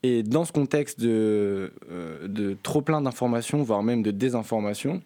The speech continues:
euh, c'est, c'est, en fait, c'est un, c'est un contexte qui est très propice à la baisse de la confiance et qui mène, euh, peu à peu à se tourner vers l'abstention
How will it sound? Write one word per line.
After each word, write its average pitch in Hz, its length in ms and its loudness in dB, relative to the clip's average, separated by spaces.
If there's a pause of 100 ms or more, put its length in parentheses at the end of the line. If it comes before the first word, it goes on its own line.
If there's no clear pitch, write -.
(920)
euh, 110 300 2
c'est, 107 800 0
c'est, - 280 -4
en 110 60 0
fait, 147 160 -2
c'est - 140 -2
un, 107 100 2
c'est - 260 -6
un 123 60 0
contexte 120 300 -2
qui 117 80 2
est 98 80 -2
très 143 140 -4
propice - 600 -2
à 113 100 2
la 110 120 2
baisse 139 240 0
de 127 100 2
la 110 100 2
confiance 123 720 -4 (180)
et 117 60 -2
qui 117 180 -2
mène, 120 340 2
euh, 104 40 0
peu 127 220 -2
à 120 80 0
peu 139 320 0 (200)
à 110 120 -2
se - 100 -2
tourner 123 340 2
vers 117 220 4
l'abstention 117 640 -2